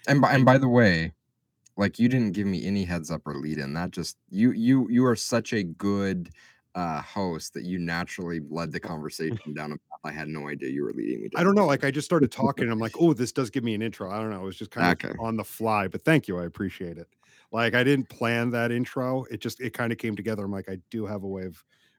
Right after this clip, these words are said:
Speaker 2: bringing this into our topic," so, but thank you. Um, so I wanna continue our topic on, um, our series on consulting,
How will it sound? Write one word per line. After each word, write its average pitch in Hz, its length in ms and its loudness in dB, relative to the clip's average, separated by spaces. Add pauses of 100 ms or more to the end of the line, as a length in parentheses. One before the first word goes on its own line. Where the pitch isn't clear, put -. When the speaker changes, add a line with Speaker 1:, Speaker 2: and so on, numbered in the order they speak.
Speaker 2:
bringing 110 340 2
this 98 180 -4
into 95 220 -4
our 87 120 -4
topic," - 500 -12
so, 80 320 -16
but - 100 -14
thank 107 220 -6
you. 71 100 -16 (680)
Um, 101 720 -2 (920)
so 131 340 0
I 139 100 -8
wanna 170 220 -4
continue 139 560 2
our 110 140 0
topic 104 640 -2 (140)
on, 95 840 -4
um, 87 640 -10 (1120)
our 110 120 -4
series 110 500 -2
on 98 300 -6
consulting, 120 640 -4